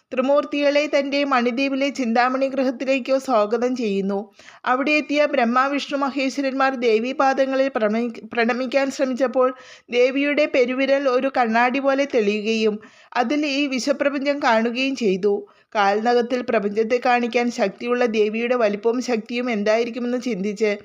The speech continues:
അവർ തൃപ്പാദങ്ങളിൽ പൂക്കൾ അർപ്പിച്ചെന്നാണ് ഐതിഹ്യം. ഏറ്റവും വലിയ കളം. ഈ ആദിപരാശക്തിയെ സാധ്യമാക്കുന്ന അത്രയും വലിപ്പത്തിൽ വരയ്ക്കുകയാണ് ഇവിടെ.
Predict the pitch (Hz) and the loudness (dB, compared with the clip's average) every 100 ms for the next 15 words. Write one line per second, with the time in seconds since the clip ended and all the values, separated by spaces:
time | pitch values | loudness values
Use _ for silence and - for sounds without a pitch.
0 | - - - 233 277 277 262 - 269 269 | -16 -20 -4 0 0 -2 -4 0 2 2
1 | 277 285 285 269 247 240 269 269 269 262 | 0 0 -2 0 -2 0 2 2 0 -4
2 | 285 277 269 294 330 220 214 175 196 202 | -4 -2 -2 -2 -4 -2 -2 -2 -2 -2
3 | 196 196 - _ _ - - - 240 254 | -2 -4 -14 _ _ -20 -20 -6 0 0
4 | 254 285 285 294 254 233 262 240 196 202 | 0 0 0 2 0 2 0 2 2 2
5 | 208 226 _ _ _ - 262 302 262 254 | -2 -8 _ _ _ -6 0 2 2 2
6 | 285 285 294 285 294 240 277 285 285 233 | 2 2 0 0 -4 -2 0 0 2 0
7 | 214 262 269 269 262 262 240 262 262 269 | 0 0 0 0 -2 -2 -2 -2 0 0
8 | 240 254 262 269 262 254 269 262 254 262 | 0 -2 0 2 2 0 0 0 2 0
9 | 233 208 202 | 0 0 0